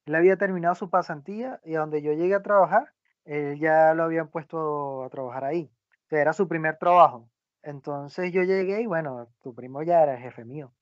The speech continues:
<laughs> Había, ah, llegó de pasantía y ya me está dando órdenes.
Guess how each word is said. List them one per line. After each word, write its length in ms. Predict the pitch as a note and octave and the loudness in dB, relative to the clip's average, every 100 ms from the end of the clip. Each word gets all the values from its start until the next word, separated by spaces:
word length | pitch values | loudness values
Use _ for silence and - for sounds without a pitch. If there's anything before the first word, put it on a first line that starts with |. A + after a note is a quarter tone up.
| _ - | _ -20
<laughs> 240 | - D3+ - _ _ _ | -4 -4 -4 _ _ _
Había, 360 | C#3+ C#3+ C#3+ D3 | -8 -2 -2 -2
ah, 140 | D3 D3 | -2 0
llegó 260 | D3 C#3+ | 0 2
de 80 | D#3+ | 4
pasantía 580 | F#3+ F3+ E3+ D3 E3+ G3 | 4 4 0 -2 -2 0
y 20 | |
ya 460 | F#3 F3 E3+ F3+ F3+ | 4 6 6 4 0
me 80 | F3+ | -6
está 160 | F3+ E3+ | 0 0
dando 240 | E3+ E3+ | 0 -2
órdenes. 380 | E3+ D3+ C3 A#2 | -2 -4 -10 -18